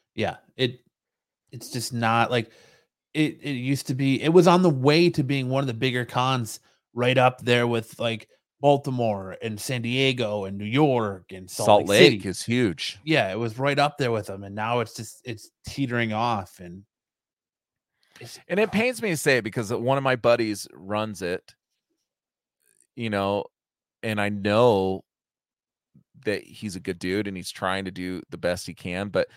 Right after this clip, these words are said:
Speaker 2: I don't, and I, I wanna stress this, I don't think it's that. I think it's the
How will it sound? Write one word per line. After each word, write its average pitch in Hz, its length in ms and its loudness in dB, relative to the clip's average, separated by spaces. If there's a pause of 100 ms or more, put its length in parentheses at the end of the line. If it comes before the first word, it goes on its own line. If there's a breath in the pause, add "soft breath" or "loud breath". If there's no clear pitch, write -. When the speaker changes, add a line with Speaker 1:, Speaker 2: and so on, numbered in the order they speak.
(200 soft breath)
Speaker 2:
I 95 60 -8
don't, 120 440 0
and 101 160 -2
I, 104 240 0
I 107 80 -2
wanna 107 200 0
stress 117 300 -2
this, - 140 -8
I 95 80 0
don't 117 320 -2
think 113 180 -10
it's 98 220 -12
that. 95 240 4
I 95 100 -2
think 113 240 -12
it's - 240 -10 (440 soft breath)
the 104 140 -10